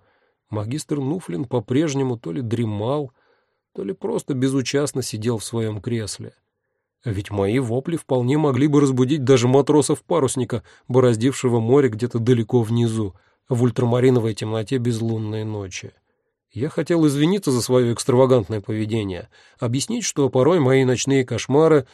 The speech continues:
выходят за рамки обычных остросюжетных страшных снов, пообещать, что впредь постараюсь быть сдержанным, ну и что там ещё обещают в таких случаях.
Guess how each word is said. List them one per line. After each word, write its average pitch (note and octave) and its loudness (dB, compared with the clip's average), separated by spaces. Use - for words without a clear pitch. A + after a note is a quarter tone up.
выходят D3+ 4
за B2 4
рамки B2+ 4
обычных B2 0
остросюжетных A#2 -2
страшных A2+ -4
снов, G#2+ -6
пообещать, G2+ -2
что - -8
впредь C#3+ 0
постараюсь B2 -2
быть D3+ 0
сдержанным, A#2 4
ну G3+ -4
и B2 -2
что C3 -2
там G#2 -4
ещё G#2+ -6
обещают G2 -8
в - -20
таких G#2 -12
случаях. G#2 -12